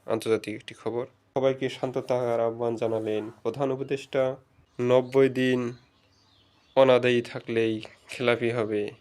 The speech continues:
ব্যাংক ঋণ। ভিডিও ফুটেজ দেখে গ্রেপ্তার আট। এই খবরে আরও বলা হয়েছে, চট্টগ্রামে আইনজীবী হত্যা, তিন মামলায় সাতাত্তর জনের নাম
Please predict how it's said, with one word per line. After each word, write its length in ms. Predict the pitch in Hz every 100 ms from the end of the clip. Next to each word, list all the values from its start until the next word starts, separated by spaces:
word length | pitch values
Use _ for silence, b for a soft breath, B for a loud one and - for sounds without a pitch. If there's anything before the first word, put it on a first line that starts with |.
| _ _ _ -
ব্যাংক 440 | 107 120 135 127
ঋণ। 260 | 139 131 135 - _ b b b b b _ _ _ _ _ _ _ _ _ _ _ -
ভিডিও 260 | 131 143
ফুটেজ 300 | 143 135 135
দেখে 360 | 127 120 131 117
গ্রেপ্তার 580 | 120 117 - 117 117 -
আট। 360 | 135 139 139
এই 180 | - 127
খবরে 300 | - 123 120
আরও 200 | 117 113
বলা 160 | 113 117
হয়েছে, 360 | 117 - 113
চট্টগ্রামে 720 | 110 127 123 120 117 113 110
আইনজীবী 440 | - 123 123 123 127
হত্যা, 480 | 131 - 127 123 131 B B B B B -
তিন 180 | 139 131
মামলায় 380 | 127 120 120
সাতাত্তর 480 | 113 131 127 123 123
জনের 320 | 110 117 113
নাম 400 | 113 113 113 110